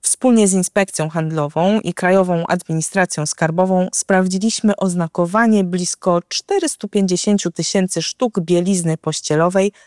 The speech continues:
czterdziestu dwóch różnych modeli. Blisko pięćdziesiąt procent egzemplarzy zakwestionowaliśmy. Służby celne zatrzymały je na granicy. W dziewiętnastu wytypowanych modelach zbadaliśmy też zawartość formaldehydu.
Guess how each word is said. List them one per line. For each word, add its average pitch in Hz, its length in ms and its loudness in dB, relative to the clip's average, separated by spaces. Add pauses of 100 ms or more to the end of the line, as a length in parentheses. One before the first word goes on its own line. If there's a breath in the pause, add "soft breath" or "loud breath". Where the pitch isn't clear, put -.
(100 soft breath)
czterdziestu 190 680 0
dwóch 226 280 -2
różnych 165 380 -4
modeli. 185 400 2 (380)
Blisko 220 400 0
pięćdziesiąt 220 600 2
procent 160 360 -8
egzemplarzy 170 600 0
zakwestionowaliśmy. 196 1120 -2 (360)
Służby 202 480 0
celne 165 440 0
zatrzymały 208 580 0
je 190 80 2
na 175 140 0
granicy. 160 520 -4 (760)
W 180 80 -2
dziewiętnastu 190 580 0
wytypowanych 185 680 -2
modelach 185 420 0
zbadaliśmy 180 640 -2
też 254 160 0
zawartość 220 540 0
formaldehydu. 185 840 0